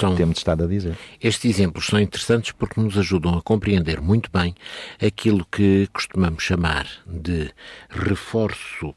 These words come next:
Speaker 1: positivo,
Speaker 2: Uhum.
Speaker 1: eh, ou seja, quando, portanto, conseguimos um resultado positivo e isso incentiva a que haja uma nova experiência positiva no futuro, o caso do André.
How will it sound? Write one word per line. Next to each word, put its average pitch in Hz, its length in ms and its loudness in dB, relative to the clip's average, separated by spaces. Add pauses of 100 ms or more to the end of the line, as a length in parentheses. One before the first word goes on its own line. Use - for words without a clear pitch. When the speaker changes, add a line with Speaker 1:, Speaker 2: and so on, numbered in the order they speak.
(160)
Speaker 1:
positivo, 87 1000 0
Speaker 2:
Uhum. 82 280 -2 (220)
Speaker 1:
eh, 95 360 2
ou 101 120 0
seja, 90 600 -2
quando, 90 400 -2
portanto, - 500 -8
conseguimos 90 1040 -2
um 92 80 -2
resultado 82 580 -4 (100)
positivo 80 680 -6 (420)
e 104 300 4
isso 127 200 0
incentiva 95 800 0
a 98 160 0
que - 220 0
haja 95 300 0
uma 85 160 -2
nova 101 420 0
experiência 92 640 0
positiva 82 600 -4
no 78 120 -4
futuro, 82 480 -4 (400)
o 135 80 2
caso 78 280 -2
do 82 120 -4
André. 69 420 -6